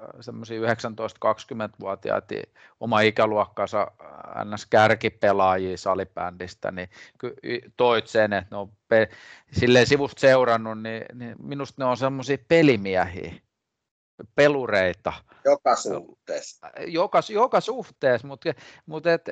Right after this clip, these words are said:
Speaker 1: et mun mielestä sit niinku kaiva-, en mä tiedä, tää kaivataanko me joka suhteessa, mut sekin on ihan piristys, ettei olla aina ihan samassa kaavassa, että on persoonia. Mun, mun mielestä sekin persoonallisuus pitää hyväksyä ja, äh,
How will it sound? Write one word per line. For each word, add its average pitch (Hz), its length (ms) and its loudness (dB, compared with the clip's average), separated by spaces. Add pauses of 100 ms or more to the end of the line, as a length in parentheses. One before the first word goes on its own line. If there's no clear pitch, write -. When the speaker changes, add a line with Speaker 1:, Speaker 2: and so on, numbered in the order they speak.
(280)
Speaker 1:
et 170 220 -8
mun 202 260 -8
mielestä 165 280 -2
sit - 160 -10
niinku 175 220 -12
kaiva-, 175 460 0
en 160 60 -12
mä 170 80 -8
tiedä, 180 180 2 (120)
tää 170 140 2
kaivataanko 156 520 0
me 160 120 -12
joka 170 280 -6
suhteessa, 156 680 -8 (720)
mut 147 200 -18
sekin 165 280 2
on 151 60 4
ihan 151 200 4
piristys, 147 520 2
ettei 143 240 -4
olla 143 160 2
aina 139 140 2
ihan 131 180 -6
samassa 131 400 -4
kaavassa, 101 640 0
että 90 160 -10
on 127 60 -8
persoonia. 95 800 -2 (1800)
Mun, 123 360 -12 (180)
mun 135 160 -10
mielestä 127 240 2
sekin 127 280 2
persoonallisuus 120 1300 0
pitää 120 340 2
hyväksyä 117 640 -2
ja, 113 180 -2
äh, 104 80 -4